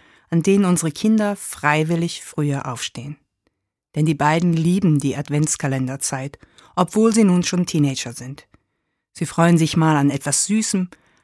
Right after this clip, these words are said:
ab und zu gibt es etwas Gesundes, mal eine Flasche der Lieblingslimonade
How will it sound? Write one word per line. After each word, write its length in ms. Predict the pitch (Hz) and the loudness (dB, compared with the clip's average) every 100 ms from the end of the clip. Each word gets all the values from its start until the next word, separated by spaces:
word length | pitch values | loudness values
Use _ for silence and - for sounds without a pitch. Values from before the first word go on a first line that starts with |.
| _ | _
ab 240 | - 208 202 | 0 0 2
und 160 | 175 | 0
zu 320 | - 185 185 175 | 2 2 0 0
gibt 200 | 151 - | -4 -4
es 140 | 127 | -8
etwas 440 | 143 - 131 - - | -8 -12 -6 -6 -4
Gesundes, 640 | 156 175 190 190 190 - _ _ _ _ _ | -2 2 2 2 -2 -8 _ _ _ _ _
mal 160 | 220 226 | 0 2
eine 220 | 196 185 | 4 2
Flasche 440 | - 170 175 208 | 2 0 2 2
der 160 | 151 143 | 2 2
Lieblingslimonade 1200 | 147 170 - 165 160 170 165 160 151 147 151 156 | 2 -2 0 -2 0 0 2 2 2 0 -2 -8